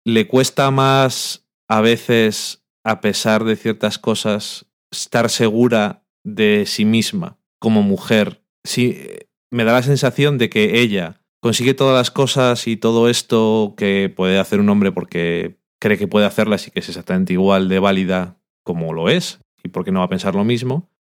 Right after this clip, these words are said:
pero a veces no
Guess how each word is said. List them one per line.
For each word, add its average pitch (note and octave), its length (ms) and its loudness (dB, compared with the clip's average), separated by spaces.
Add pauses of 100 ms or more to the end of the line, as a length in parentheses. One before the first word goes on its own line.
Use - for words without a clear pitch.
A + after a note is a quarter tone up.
pero G#2 180 2
a F#2 40 2
veces A#2+ 680 0 (180)
no A#2 1400 0